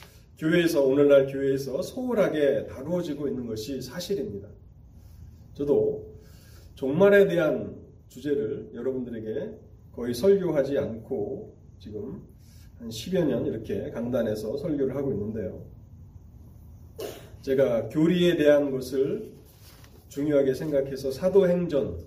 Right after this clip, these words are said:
사도행전, 우리가 예배 때마다 신앙 고백하는 사도행전을 여러 차례에 걸쳐서, 어, 설명을 드렸고, 이제 두 번째가 종말론인데, 사실은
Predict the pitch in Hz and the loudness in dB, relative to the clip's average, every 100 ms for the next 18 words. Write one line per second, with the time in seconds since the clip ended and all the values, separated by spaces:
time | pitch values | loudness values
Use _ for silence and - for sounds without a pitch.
0 | - - - - - - 151 147 143 135 | -16 -20 -20 -20 -20 -16 -8 -4 -2 -2
1 | 127 110 117 110 101 - - - - - | -4 -6 -6 -6 -6 -10 -18 -20 -20 -10
2 | 117 127 120 120 113 110 101 - - - | -4 -4 -2 -2 -2 0 -2 -4 -8 -12
3 | 170 147 131 107 107 104 110 123 151 170 | -6 -2 -2 -4 -4 -6 -6 -8 -8 -6
4 | 156 143 135 123 117 120 190 220 - - | -2 -2 -2 -2 -2 0 0 0 -8 -18
5 | - 127 131 151 151 139 127 110 143 135 | -16 -4 -2 0 2 2 2 0 -6 -4
6 | 123 - - - - - - - 98 170 | -4 -6 -8 -14 -20 -20 -20 -16 -14 -8
7 | 165 147 131 107 117 113 - 107 104 107 | -2 2 2 0 -8 -8 -8 -8 -8 -4
8 | 131 139 143 131 107 95 90 135 120 120 | 0 0 0 -2 -4 -6 -8 -8 -8 -6
9 | 110 98 95 143 143 - - - - - | -6 -8 -8 -8 -8 -8 -12 -20 -20 -20
10 | - 147 127 107 - | -14 -8 -6 -6 -8